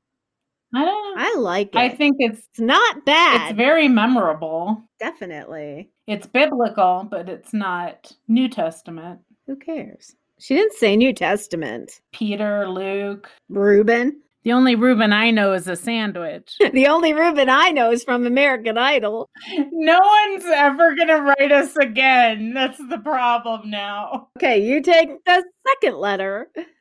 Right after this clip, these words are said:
Speaker 1: Dear Mallory and Jennifer, I have a copy of the Baby Names Workbook,
Speaker 2: Woohoo.
Speaker 1: and I am loving it.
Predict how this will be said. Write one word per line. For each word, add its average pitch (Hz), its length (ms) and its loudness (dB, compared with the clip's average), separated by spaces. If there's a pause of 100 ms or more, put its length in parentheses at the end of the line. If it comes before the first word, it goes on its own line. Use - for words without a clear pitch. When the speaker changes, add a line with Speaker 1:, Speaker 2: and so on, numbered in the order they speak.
(460)
Speaker 1:
Dear 359 320 -2
Mallory 285 600 0
and 226 240 0
Jennifer, 208 640 -4
I 359 360 4
have 254 160 0
a 220 40 -8
copy 208 400 -6
of 160 100 -14
the 175 80 -14
Baby 262 360 -4
Names 208 300 -6
Workbook, 185 440 -8
Speaker 2:
Woohoo. 480 480 0
Speaker 1:
and 226 140 -2
I 277 160 2
am 247 300 -2
loving 214 360 0
it. - 320 -18